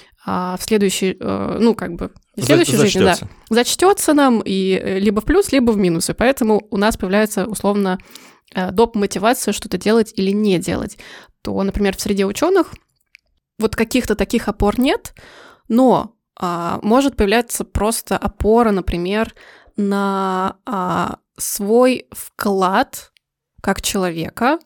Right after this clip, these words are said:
Speaker 1: в, например, социальный устрой, что я сейчас буду что-то исследовать, исследовать, там, популяризировать, или я открою какой-то новый закон, и это внесёт вклад в будущее, так же, как и рождение ребёнка оставляет что-то после меня.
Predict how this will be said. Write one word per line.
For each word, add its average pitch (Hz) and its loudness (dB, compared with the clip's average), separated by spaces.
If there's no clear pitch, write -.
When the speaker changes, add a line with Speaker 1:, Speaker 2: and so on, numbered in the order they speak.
Speaker 1:
в, 214 0
например, 196 -2
социальный 226 2
устрой, 175 -4
что - -8
я 196 2
сейчас - -4
буду 190 -2
что-то - -10
исследовать, 180 -6
исследовать, 185 -6
там, - -12
популяризировать, 202 2
или 175 0
я 180 -2
открою 214 0
какой-то 208 -4
новый 214 2
закон, 208 -2
и - -2
это 190 -2
внесёт 208 -2
вклад 185 -6
в 202 -6
будущее, 214 0
так 196 2
же, 185 -10
как - -6
и - -4
рождение 190 0
ребёнка 202 0
оставляет 185 -4
что-то - -8
после - -4
меня. 214 -4